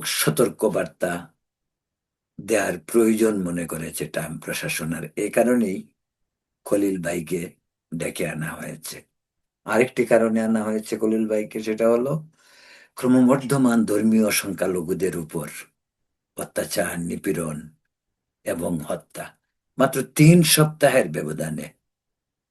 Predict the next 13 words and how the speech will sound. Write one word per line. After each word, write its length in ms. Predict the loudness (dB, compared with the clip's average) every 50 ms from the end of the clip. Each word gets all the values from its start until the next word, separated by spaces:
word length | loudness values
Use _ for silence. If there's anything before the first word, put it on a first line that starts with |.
| _ _ _ _ _ _ _ _ _
সাতজন 1080 | -8 -6 -4 -2 0 2 4 6 8 8 8 6 4 0 -4 -2 0 2 4 4 6 4 4 2 0 2
তরুণ 340 | 2 2 2 2 -2 -4 -6 -8 -10 -16 _ _ _ _ _ _ _ _ _ _ _ _ _ _ _ _ -8
হিন্দু 300 | -4 -2 0 2 2 2
সম্প্রদায়ের 800 | 2 2 0 -2 -4 -4 -6 -6 -6 -4 -4 -4 -4 -6 -8 -10 -14 _ _ _ _ _ _ -12
বিভিন্ন 480 | -2 2 2 4 4 4 2 4 6 6 6 6 6
পেশার 420 | 2 -2 -2 -2 -4 -4 -6 -8 -14 -18 -20 _ _ _ _ _ _ _ _ _ _ _ _ _ _ _ _ _ _ _ _ _ _ _ _ -20 -18 _ -10
মানুষকে 420 | -8 -8 -6 -6 -6 -4 -2 -4 -4
হত্যা 360 | -4 -4 -10 -10 -10 -12 -12
করা 260 | -12 -12 -12 -12 -12
হয়েছে। 460 | -12 -12 -14 -14 -14 -14 -12 -12 -12 -12 -14 _ _ _ _ _ _ _ _ _ _ _ _ _ _ _ _ _ _ _ _ _ _ _ _ _ _ _ _ _ _ _ _ _ 0
তারপরও 360 | 0 0 2 2 4 6 6
আপনি 220 | 6 6 4 2 2
বলবেন 460 | 4 4 4 4 2 2 -2 -2 -2